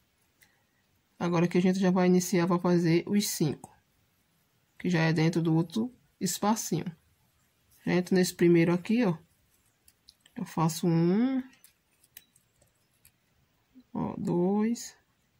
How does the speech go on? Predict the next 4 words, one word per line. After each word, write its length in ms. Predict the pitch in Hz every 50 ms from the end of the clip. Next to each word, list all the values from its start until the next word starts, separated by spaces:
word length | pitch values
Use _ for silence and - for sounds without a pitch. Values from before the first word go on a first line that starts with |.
| _ _ _ _ _ _ _ _ _ _ _ _ _ _ _ _ _ _ _ _ _ _ _ _ _ _ _ _ _ _ _ _ _ _ _ _ _ _ _ _ - - _ _ _ _ _ _ _ _ _ _ _ _ _ _ _ _ _ _ _ _ _ _ _ _ _ _ _ _ _ _ _ _ _ _ _ _ _ _ _ _ _ _ _
Três. 720 | - - 180 180 180 180 180 196 214 220 220 220 - - _ _ _ - _ _ _ _ _ _ _ _ _ _ _ _ _ _ _ _ _ _ _ _ _ _ _ _ _ _ _ _ _ _ _ _ _ _ _ _ _ _ _ _ _ _ _ _ _ _ _ _ _
Quatro. 600 | - - 180 180 180 180 185 190 - - 226 247 240 - _ _ _ _ _ _ _ _ _ _ _ _ _ _ _ _ _ _ _ _ _ _ _ _ _ _ _ _ _ _ _ _ _ _ _ _ _ _ _ _ _ _ _ _
E 140 | 247 226 226
cinco. 500 | - - - 190 156 151 156 - - -